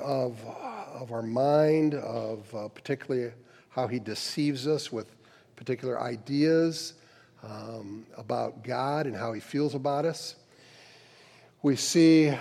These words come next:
the willingness of people today, wi-, uh, to follow their feelings alone,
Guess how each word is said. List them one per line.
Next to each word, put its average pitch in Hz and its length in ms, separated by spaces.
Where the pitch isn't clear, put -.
the 143 100
willingness 165 680
of 143 160
people 165 320
today, 156 880
wi-, 135 380
uh, - 520
to 135 160
follow 147 540
their 123 180
feelings 156 720
alone, 156 680